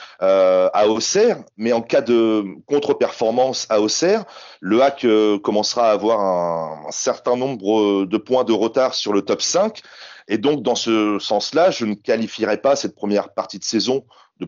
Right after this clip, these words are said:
plus que réussie. On, je veux bien reconnaître qu'elle est réussie, parce que si on m'avait dit ça, euh,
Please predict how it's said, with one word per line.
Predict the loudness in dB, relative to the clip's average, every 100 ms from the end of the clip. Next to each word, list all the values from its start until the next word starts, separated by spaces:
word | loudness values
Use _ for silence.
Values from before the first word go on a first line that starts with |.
| -12
plus | 0 2 2 2
que | 2
réussie. | 2 2 -2 -2 -4 -4 -20 -10
On, | -6 -6 -10 -6
je | -2
veux | 2
bien | 4 2 0 _ _
reconnaître | -2 0 2 0 0
qu'elle | 0 0
est | 2
réussie, | 2 2 2 0 -2 _
parce | -6 -2
que | -2
si | 0
on | 0
m'avait | 0 -2
dit | -4
ça, | -2 0 0 -2 -18 -18 -2
euh, | 2 4 4 4 4 4 4 2 2 0